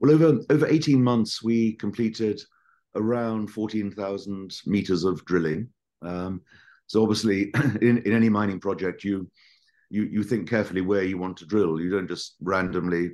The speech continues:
choose places to, to drill 'cause it's quite expensive. Um, and, um, we, we, we,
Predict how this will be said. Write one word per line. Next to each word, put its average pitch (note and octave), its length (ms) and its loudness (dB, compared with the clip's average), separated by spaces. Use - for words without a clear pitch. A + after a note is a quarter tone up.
choose F#2 220 -6
places E2 380 -2
to, E2 220 -4
to E2+ 300 -4
drill F2+ 240 2
'cause - 80 -12
it's B2+ 100 -10
quite F#2+ 140 0
expensive. F2+ 400 -4
Um, G2 300 -2
and, A#2 340 2
um, G#2+ 460 0
we, A2+ 280 -2
we, F2 400 -10
we, G#2+ 260 2